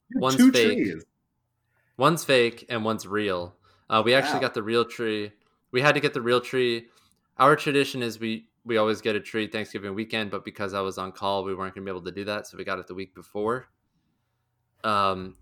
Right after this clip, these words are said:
Speaker 2: it's huge. It's massive. It didn't fit in the house. We had to cut it to fit in the house.
Speaker 1: Oh,
Speaker 2: Um,
Speaker 1: that's good.
Speaker 2: but
Speaker 1: You want
Speaker 2: it
Speaker 1: a big old tree. For your first year in your new home and your new place, your new state, get a big ass tree. Why not?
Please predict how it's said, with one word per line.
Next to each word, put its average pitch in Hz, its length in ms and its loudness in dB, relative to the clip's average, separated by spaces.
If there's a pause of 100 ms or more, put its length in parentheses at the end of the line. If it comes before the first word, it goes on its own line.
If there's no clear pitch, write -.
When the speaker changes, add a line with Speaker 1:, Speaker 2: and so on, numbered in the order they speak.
(180)
Speaker 2:
it's - 220 -2
huge. 87 340 -8
It's 101 160 -12
massive. 110 420 -2
It 98 80 -6
didn't 110 200 -4
fit 107 160 -4
in 90 60 -14
the 95 60 -12
house. 98 260 -2
We 98 60 -6
had 90 80 -8
to 95 60 -16
cut 95 260 -10
it 90 180 -10
to 90 120 -16
fit 90 180 -8
in 80 60 -16
the 85 80 -14
house. 85 440 -14 (640)
Speaker 1:
Oh, 117 80 -2
Speaker 2:
Um, 98 300 2
Speaker 1:
that's 107 200 -8
good. 110 200 -2
Speaker 2:
but 120 80 -2
Speaker 1:
You 104 80 -4
want 117 140 0
Speaker 2:
it 104 40 -6
Speaker 1:
a 87 40 -12
big 95 240 -6
old 90 220 -4
tree. 87 380 -6
For - 200 -10
your 117 140 -4
first 127 380 -6
year 117 160 -2
in 98 60 -6
your 92 120 -8
new 95 220 -6
home 95 340 -8
and 90 80 -8
your 76 120 -12
new 90 200 -8
place, 92 600 -8
your 80 140 -12
new 90 160 -6
state, - 720 -8 (840)
get 139 100 2
a 156 60 4
big 156 160 -2
ass 143 220 -8
tree. 143 240 -6
Why 87 160 -10
not? 90 280 -14